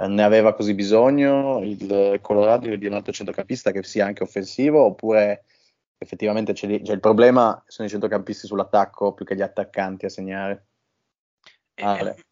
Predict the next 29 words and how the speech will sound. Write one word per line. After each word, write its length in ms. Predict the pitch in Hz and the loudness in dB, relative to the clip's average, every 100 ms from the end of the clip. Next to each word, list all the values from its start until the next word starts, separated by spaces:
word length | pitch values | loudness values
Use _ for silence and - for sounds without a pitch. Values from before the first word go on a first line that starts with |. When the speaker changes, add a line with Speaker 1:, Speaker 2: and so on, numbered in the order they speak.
| _ _ _ _ | _ _ _ _
Speaker 2:
Meschida 720 | 165 160 - 208 220 190 175 | -12 -8 -6 -6 0 2 0
l'hanno 300 | 160 147 143 | -6 -8 -6
venduto, 580 | 143 143 143 131 120 107 _ _ _ | -8 -8 -10 -12 -14 -20 _ _ _
l'hanno 340 | 131 120 120 | -16 -14 -14
mandato 420 | 120 123 123 131 127 | -10 -10 -4 -4 -4
in 120 | 127 | -6
Grecia 420 | 135 127 - 117 | -2 -2 -2 -10
perché 280 | 120 110 120 | -12 -14 -14
appunto 460 | 113 123 113 - | -14 -16 -16 -14
non 240 | 120 117 117 | -12 -10 -10
Speaker 1:
Scusa, 540 | 117 135 120 120 117 | 0 2 4 4 2
sì, 280 | 113 127 113 | -2 2 2
volevo, 420 | 107 110 110 110 | 2 0 2 0
sì. 280 | 104 - 101 87 _ _ | -2 -8 -8 -10 _ _
Vabbè, 280 | 95 90 101 | -18 -14 -12
comunque, 420 | - 101 95 104 | -6 -6 0 0
<laughs> 640 | - - - - 95 92 113 | 0 -6 -12 -14 -16 -12 0
ho 120 | 123 | 4
avuto 280 | 120 127 123 | 4 6 6
Speaker 2:
No, 80 | |
Speaker 1:
un 80 | 123 | 4
Speaker 2:
però 140 | 123 123 | 4 6
Speaker 1:
lapsus, 520 | 123 123 127 120 107 - - | 4 2 -4 -6 -8 -20 -18
Speaker 2:
No, 180 | 165 160 | -4 0
Speaker 1:
un 40 | |
Speaker 2:
sì, 60 | 117 | 4
Speaker 1:
lapsus, 580 | 117 110 - 117 110 - | 4 2 -6 -6 -4 -2
Speaker 2:
infatti. 60 | |
Speaker 1:
eh, 480 | 110 107 107 107 107 | 0 2 0 0 -4